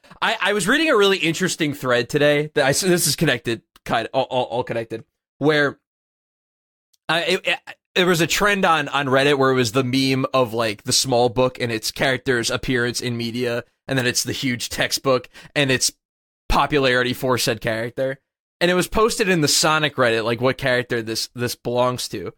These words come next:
And one of the top comments was Dark Sonic from Sonic X, who appears for, for, like, thirty seconds. He's in one scene in the entire show.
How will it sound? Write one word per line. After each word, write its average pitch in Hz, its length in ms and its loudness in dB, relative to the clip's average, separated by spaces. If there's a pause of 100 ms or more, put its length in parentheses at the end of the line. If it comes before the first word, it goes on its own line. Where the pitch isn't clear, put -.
(380)
And 160 320 2 (240)
one 170 260 2
of 233 60 4
the 190 80 2
top 175 300 0
comments 156 400 0
was 113 160 -2
Dark 147 360 0
Sonic 104 540 -2
from 113 160 -6
Sonic 127 420 0
X, 135 340 -2 (220)
who 185 120 2
appears 208 360 2
for, 147 440 2 (280)
for, 175 60 -2
like, 170 140 2
thirty 190 440 0
seconds. 185 680 0 (300)
He's 208 200 2
in 226 220 2
one 180 340 4
scene 185 460 0
in 180 160 0
the 160 100 4
entire 156 520 0
show. 143 540 0